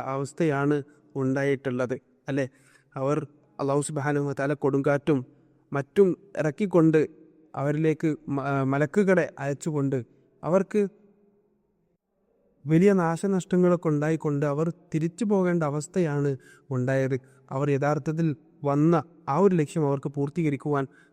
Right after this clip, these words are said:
സാധിച്ചിട്ടില്ല എന്നുള്ള വിഷയം നമ്മൾ ഓരോരുത്തരും മനസ്സിലാക്കുകയുണ്ടായി. ആ ഒരു കാര്യമാണ് അല്ലാഹു സുബ്ഹാനഹു വ തആല ഈ ഒരു വചനത്തിൻ്റെ ആദ്യ ഭാഗത്ത്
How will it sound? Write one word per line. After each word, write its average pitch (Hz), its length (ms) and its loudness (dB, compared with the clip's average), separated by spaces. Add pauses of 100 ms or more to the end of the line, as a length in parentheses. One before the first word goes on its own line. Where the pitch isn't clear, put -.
സാധിച്ചിട്ടില്ല 156 800 0 (300)
എന്നുള്ള 147 320 0
വിഷയം 143 380 0 (260)
നമ്മൾ 143 240 -2
ഓരോരുത്തരും 143 360 0
മനസ്സിലാക്കുകയുണ്ടായി. 127 960 -4 (960)
ആ 170 100 6
ഒരു 214 200 8
കാര്യമാണ് 165 340 4
അല്ലാഹു 147 300 0
സുബ്ഹാനഹു 139 380 -4
വ - 20 -2
തആല 139 240 -2 (180)
ഈ 139 100 -4
ഒരു 139 120 0 (120)
വചനത്തിൻ്റെ 135 500 -4
ആദ്യ 139 300 -2
ഭാഗത്ത് 131 440 0